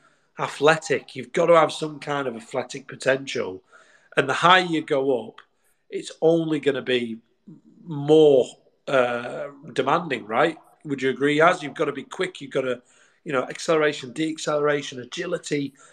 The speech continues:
I mean, they're rapid. You know, you look at some of the top players, they're bl-, they're really quick. So, you know, I,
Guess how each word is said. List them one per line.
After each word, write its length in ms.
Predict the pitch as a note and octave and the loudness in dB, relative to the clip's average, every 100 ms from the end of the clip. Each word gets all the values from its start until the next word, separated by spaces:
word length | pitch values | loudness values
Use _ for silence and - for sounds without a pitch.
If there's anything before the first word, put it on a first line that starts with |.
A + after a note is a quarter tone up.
| _ _ - - | _ _ -14 -8
I 80 | D#3 | -4
mean, 160 | D#3 | -4
they're 80 | D3+ | -4
rapid. 600 | C3 C3+ - G3 C#3 - | -2 -2 -2 -2 -4 -4
You 100 | D3 | -2
know, 80 | C3 | 0
you 140 | C3 | 0
look 160 | E3+ - | -2 -4
at 80 | - | -4
some 140 | E3+ | -2
of 60 | D#3 | -2
the 60 | |
top 300 | - G#3 - | 2 2 2
players, 460 | D3+ D#3 A2 G2 - | 2 2 2 -4 -10
they're 140 | F#3+ - | -12 -8
bl-, 280 | A3 A#3 - | -2 0 0
they're 140 | F#3 | -4
really 400 | E3 E3+ A#3 E3 | -2 0 2 0
quick. 580 | - G3+ G3+ - - - _ _ _ _ - | -4 -2 -2 -4 -14 -16 _ _ _ _ -4
So, 560 | - D#3+ D#3+ D3+ B2+ _ _ _ _ _ _ _ | 4 6 6 2 -6 _ _ _ _ _ _ _
you 160 | - F3+ | -8 -2
know, 340 | C#3+ B2+ A2+ - | 2 0 -2 -14
I, 100 | - | -10